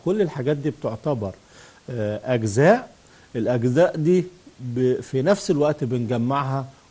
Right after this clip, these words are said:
ولذلك اللي بيوضح حتة التجميع دي كلها اللي هي القطاع الذي يوضح التراكيب الإيه؟ الصناعية. تعالوا بعد كده هناخد أول حاجة وسائل الإضاءة المباشرة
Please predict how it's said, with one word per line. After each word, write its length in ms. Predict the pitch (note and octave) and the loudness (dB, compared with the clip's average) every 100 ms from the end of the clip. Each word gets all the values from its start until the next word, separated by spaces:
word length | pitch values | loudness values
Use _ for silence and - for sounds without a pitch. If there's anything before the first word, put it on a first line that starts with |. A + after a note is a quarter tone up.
| C3+ | -6
ولذلك 500 | A#2 A2+ D#3 F3 D#3 | -2 2 2 2 2
اللي 140 | B2 | 0
بيوضح 360 | A2+ C3 C#3 D3 | 0 0 -2 -4
حتة 300 | D3 - C#3+ | -4 -4 -4
التجميع 540 | A#2+ - A#2+ A#2 D3 D#3 | -6 -4 -4 0 0 0
دي 140 | C#3 | -2
كلها 520 | C3 A#2+ B2+ D3+ F#3 F#3 - _ - | -2 -2 0 0 0 -4 -14 _ -6
اللي 240 | A#2 A#2 | -2 0
هي 400 | B2 C3+ C3 A#2 - B2 | 0 2 2 0 -4 -4
القطاع 760 | A#2 A2 B2+ C3 D3 F#3 E3+ - | -4 -4 -8 -2 0 0 -2 -4
الذي 300 | A#2 C3 B2+ | -2 -2 0
يوضح 440 | A#2+ A2+ A2 A2 | 0 0 -2 -4
التراكيب 540 | A2 - G2+ F#2+ - G#2 | -6 -6 -8 -6 -6 -6
الإيه؟ 320 | G#2 G#2+ A2 G#2 - | -4 -4 -4 -6 -14
الصناعية. 420 | - E3 G#2+ E2+ E2+ - _ - - - - - _ _ _ _ _ | -8 -6 -6 -8 -16 -20 _ -20 -20 -20 -20 -20 _ _ _ _ _
تعالوا 280 | D#3 G#3 C#4+ | 6 6 6
بعد 220 | F#3+ D3 | 6 4
كده 360 | C3 C#3 C#3 E3 - - - _ _ _ _ _ _ _ _ _ - - | 2 2 2 -2 -8 -20 -20 _ _ _ _ _ _ _ _ _ -18 -2
هناخد 400 | D3 F#3+ F#3+ E3+ - | 4 6 6 2 2
أول 280 | E3+ E3 | 4 4
حاجة 360 | B2+ D#3+ D3+ C#3 | 4 4 6 6
وسائل 420 | B2+ G#2+ D3+ C#3 | 4 4 2 4
الإضاءة 420 | B2+ A2+ B2 A#2+ | 2 0 0 0
المباشرة 640 | B2 A#2 A2+ B2+ - B2+ | 0 0 0 0 0 -2